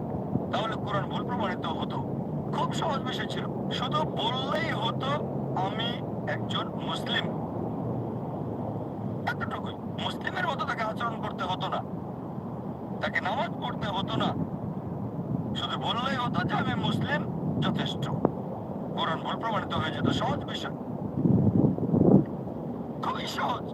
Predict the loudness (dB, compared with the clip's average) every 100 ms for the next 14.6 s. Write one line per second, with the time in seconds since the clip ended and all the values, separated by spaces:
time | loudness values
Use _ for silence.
0 | -6 -6 -6 -6 -6 -6 -4 0 0 0
1 | 0 4 4 4 0 4 4 4 -2 -2
2 | 0 2 0 0 0 2 2 0 4 6
3 | 6 4 0 0 0 2 4 4 2 0
4 | 0 0 0 -2 -2 -2 -2 -4 -2 -2
5 | 0 0 0 -2 -2 -2 -4 -6 -8 -6
6 | -6 -6 -8 -4 -4 -4 -6 -8 -8 -6
7 | -6 -6 -6 -6 -6 -6 -6 -4 -4 -4
8 | -4 -2 -4 -4 -4 -4 -4 -6 -4 -4
9 | -4 -4 -4 -4 -4 -4 -2 2 2 2
10 | 0 -4 -6 -4 -2 -2 0 0 0 -2
11 | -4 -6 -6 -6 -6 -4 -2 0 -2 -2
12 | -2 0 2 2 2 6 6 6 6 6
13 | 6 8 8 8 6 4 2 2 0 0
14 | 0 -2 -2 -2 -2 4